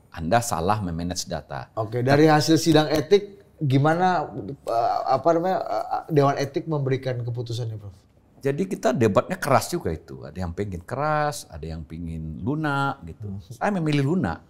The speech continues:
Speaker 2: <laughs> Kita
Speaker 1: Saya bilang,
Speaker 2: tahu tuh.
Speaker 1: "Udahlah."
Speaker 2: <laughs>
Speaker 1: Kasihan juga saya bilang gitu kan, kasihan juga. Tapi kan kita harus tetap memberikan penjelasan yang sejelas-jelasnya ke publik. Kan nggak mungkin saya bilang, "Eh, dua-duanya bag-, benar." Kalau s-, s-, ternyata ada satu,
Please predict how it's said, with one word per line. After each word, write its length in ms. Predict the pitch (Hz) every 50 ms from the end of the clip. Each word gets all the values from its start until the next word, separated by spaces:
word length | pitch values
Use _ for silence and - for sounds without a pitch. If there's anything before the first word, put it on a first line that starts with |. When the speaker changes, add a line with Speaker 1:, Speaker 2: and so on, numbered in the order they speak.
| _ _ _ _ _ _ _ -
Speaker 2:
<laughs> 400 | 107 - - - 139 131 123 117
Kita 160 | 123 110 123
Speaker 1:
Saya 20 | 120
bilang, 140 | 131 147
Speaker 2:
tahu 80 | 127 127
tuh. 80 | 139 135
Speaker 1:
"Udahlah." 320 | 143 139 135 123 95 92 - - - - - - - _ - - - -
Speaker 2:
<laughs> 460 | 120 120 117 110 123 120 117 - -
Speaker 1:
Kasihan 320 | - 120 - - 156 143 147
juga 300 | - - 170 135 123 107
saya 200 | 101 - - 110
bilang 240 | 101 104 104 101 95 87
gitu 220 | 95 87 98 87
kan, 260 | - 95 95 104 107
kasihan 340 | 104 - 95 - - 107 98
juga. 440 | 107 127 127 - - 78 73 69 - - _ _ _ _
Tapi 240 | _ - 143 139 -
kan 200 | - - 208 190
kita 220 | 180 190 - - 202
harus 320 | - 151 143 139 147 160
tetap 300 | - 127 - - 160 -
memberikan 520 | 131 127 123 117 - 110 - - - 151
penjelasan 680 | 147 - - 123 104 101 101 95 95 - - 127 135 127
yang 240 | 110 110 120 135 127
sejelas-jelasnya 720 | - - - 135 117 113 110 104 95 - 101 98 104 110
ke 100 | 101 90
publik. 340 | 82 - 76 76 73 67 - - _ _ _ _ _ _ _ _ _ _ _ _ _ _ _ _
Kan 160 | - 196 190
nggak 120 | 180 180
mungkin 260 | 165 170 175 165 190 190
saya 140 | 160 170
bilang, 440 | 151 147 165 147 123 113 120 120 - -
"Eh, 100 | - 123
dua-duanya 440 | 123 123 123 117 117 117 120 135
bag-, 280 | 131 98 90 90 - - - - -
benar." 480 | - - 101 98 95 101 104 - - - - _ _ _ _ _ _ _ _ - -
Kalau 180 | - 151 151
s-, 160 | 143 - -
s-, 260 | - - - - - -
ternyata 380 | _ - - 143 143 143 202 196
ada 100 | 127 113
satu, 460 | - - 95 - - 202 220 - -